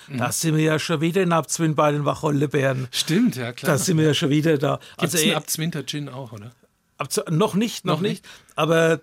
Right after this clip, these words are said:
Speaker 2: die Wacholderbeeren sind wieder aus Abzwind. Da,
Speaker 1: <laughs>
Speaker 2: da,
Speaker 1: Genau.
Speaker 2: da passt dann wieder
Speaker 1: Ja,
Speaker 2: alles.
Speaker 1: so, ja, vielleicht gibt's ja bald einen, ja?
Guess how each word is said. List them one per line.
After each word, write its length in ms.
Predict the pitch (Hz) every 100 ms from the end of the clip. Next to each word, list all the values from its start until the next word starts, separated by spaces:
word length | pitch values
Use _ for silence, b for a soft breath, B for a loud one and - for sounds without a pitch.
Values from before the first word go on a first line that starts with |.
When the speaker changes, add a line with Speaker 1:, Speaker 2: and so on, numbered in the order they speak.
| -
Speaker 2:
die 120 | 147
Wacholderbeeren 580 | 135 135 175 185 190 175
sind 180 | 175 156
wieder 220 | 160 160 147
aus 140 | 143
Abzwind. 540 | 160 - 139 123 120 135
Da, 60 |
Speaker 1:
<laughs> 180 | 143 147
Speaker 2:
da, 200 | 156 131 -
Speaker 1:
Genau. 420 | 127 196 190 - 139
Speaker 2:
da 120 | 156
passt 300 | 143 - -
dann 140 | 208 151
wieder 200 | 147 143
Speaker 1:
Ja, 40 |
Speaker 2:
alles. 320 | 135 143 -
Speaker 1:
so, 120 | 131
ja, 160 | 135 202
vielleicht 280 | 175 135 -
gibt's 200 | 165 -
ja 80 | 110
bald 200 | 104 98
einen, 260 | 104 98 117
ja? 140 | 135